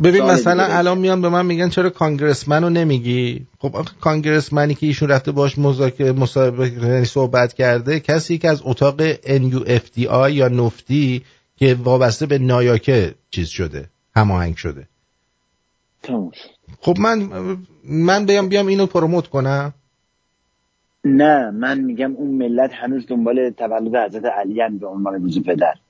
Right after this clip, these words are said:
Speaker 2: جوش نزنین، خودتون رو ناراحت نکنین.
Speaker 1: آفرین. دقیقاً. ما اول باید بیایم افکار خودمون، آخوند درون خودمون رو
Speaker 2: خدا
Speaker 1: بکشیم.
Speaker 2: پدرتو بیامرزه.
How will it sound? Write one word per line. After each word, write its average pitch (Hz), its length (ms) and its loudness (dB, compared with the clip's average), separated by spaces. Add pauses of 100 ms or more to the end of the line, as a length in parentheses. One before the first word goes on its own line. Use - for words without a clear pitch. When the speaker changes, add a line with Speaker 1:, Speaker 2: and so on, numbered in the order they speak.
(200)
Speaker 2:
جوش 139 260 4
نزنین، 87 400 -2
خودتون 107 320 -8
رو 104 60 -10
ناراحت 92 340 -8
نکنین. - 320 -12
Speaker 1:
آفرین. 101 500 0 (680)
دقیقاً. 104 340 2
ما 165 200 2
اول 214 200 0
باید 196 320 0
بیایم 214 340 -2
افکار 196 520 2
خودمون، 208 360 0
آخوند 196 560 -2
درون 180 420 2
خودمون 202 360 0
رو 160 200 8
Speaker 2:
خدا 165 100 4
Speaker 1:
بکشیم. 190 360 2
Speaker 2:
پدرتو 170 440 -4
بیامرزه. 156 840 -10